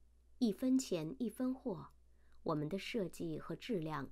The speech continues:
都是出类拔萃的，你可以比较比较。你们家的价格要比其他家高一点儿啊。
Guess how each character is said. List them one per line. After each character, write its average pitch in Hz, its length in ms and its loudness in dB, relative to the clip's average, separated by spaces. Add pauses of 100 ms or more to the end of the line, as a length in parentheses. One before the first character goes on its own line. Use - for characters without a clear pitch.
都 240 120 0
是 214 180 -2
出 - 220 -2
类 247 140 4
拔 135 220 -2
萃 180 340 -4
的， - 220 -8 (460)
你 170 120 2
可 185 180 2
以 214 100 6
比 143 180 0
较 220 200 -4
比 - 160 -8
较。 117 300 -6 (3000)
你 185 120 6
们 160 180 0
家 262 220 0
的 254 80 0
价 214 280 -2
格 160 420 -2
要 254 160 0
比 165 140 -4
其 - 200 -4
他 240 180 -2
家 262 260 0
高 302 300 -4
一 294 140 2
点 151 200 -4
儿 - 180 -8
啊。 143 280 -12